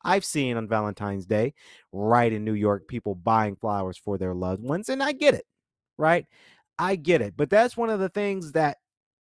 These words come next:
it happens, right? A lot of people are buying flowers, they're buying things for their loved ones.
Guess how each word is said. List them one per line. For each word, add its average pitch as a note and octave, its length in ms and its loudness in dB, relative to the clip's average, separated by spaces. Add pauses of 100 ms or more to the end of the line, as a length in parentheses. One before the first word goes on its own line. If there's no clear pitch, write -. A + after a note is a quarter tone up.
it F3 120 -2
happens, - 600 -14
right? C#3+ 200 4
A C#3+ 80 0
lot D3+ 200 2
of F#3 100 -2
people F3+ 360 -2
are C#3+ 200 4
buying C#3 340 2
flowers, A#2 480 0
they're A2+ 200 -2
buying B2 320 0
things A2+ 260 -8
for A2+ 180 -4
their G#2 160 -2
loved G2 260 -4
ones. G2 340 -8